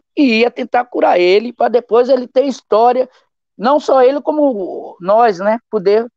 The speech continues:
falar, "Poxa, ele sobreviveu depois de sair", e tal, e, e coisa. Só pra dar uma, um, uma, um alerta, às vezes, às, às vezes, às palavras, né,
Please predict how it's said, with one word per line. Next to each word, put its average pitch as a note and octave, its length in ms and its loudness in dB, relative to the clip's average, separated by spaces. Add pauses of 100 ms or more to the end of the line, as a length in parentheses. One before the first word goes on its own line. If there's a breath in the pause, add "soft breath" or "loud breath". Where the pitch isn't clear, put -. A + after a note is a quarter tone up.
(120)
falar, F#3 440 0
"Poxa, A3 360 0
ele G#3 120 -4
sobreviveu G#3+ 760 -2
depois G3+ 340 -2
de F#3 120 -14
sair", G#3+ 560 -2 (340)
e F3+ 220 -14
tal, - 480 0
e, - 260 -12
e E3 100 -18
coisa. C#3+ 360 -10 (260)
Só - 220 -4
pra A#3+ 160 0
dar A#3 180 0
uma, G#3 480 -2
um, E3+ 480 -12
uma, E3 560 -4
um - 680 -12
alerta, C4 440 2
às G3 60 -2
vezes, G#3+ 240 2
às, F#3 260 0
às F3 160 0
vezes, G3 200 0
às G3+ 180 -2
palavras, E3+ 680 0
né, F3 160 -6